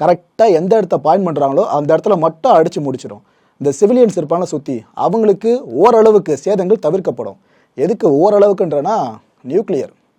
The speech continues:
So அங்கிருந்து அணு கதிர்வீச்சே வெளிப்படாதுன்னா சொல்லவே முடியாது, கண்டிப்பா வெளிப்படும்.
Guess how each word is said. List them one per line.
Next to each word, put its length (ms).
So 220
அங்கிருந்து 260
அணு 260
கதிர்வீச்சே 460
வெளிப்படாதுன்னா 460
சொல்லவே 440
முடியாது, 440
கண்டிப்பா 380
வெளிப்படும். 500